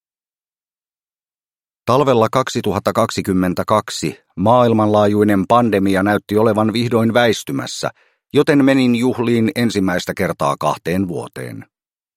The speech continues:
Tunsin itseni ylipainoiseksi ja hieman hämilliseksi,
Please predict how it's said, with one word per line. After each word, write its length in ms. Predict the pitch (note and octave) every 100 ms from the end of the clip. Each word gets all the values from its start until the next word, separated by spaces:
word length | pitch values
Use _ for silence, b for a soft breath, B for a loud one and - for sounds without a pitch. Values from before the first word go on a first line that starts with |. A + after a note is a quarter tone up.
| _
Tunsin 420 | B2 A#2+ A#2 A2 -
itseni 400 | B2 - A2+ A2
ylipainoiseksi 1120 | B2 B2 A2+ G#2+ G#2+ G#2 F#2+ F#2+ - G2 - _
ja 120 | G2+ G2+
hieman 440 | A2 G#2+ G#2+ G#2
hämilliseksi, 960 | G2+ B2+ A2 F2+ D#2 D2 D2+ - D2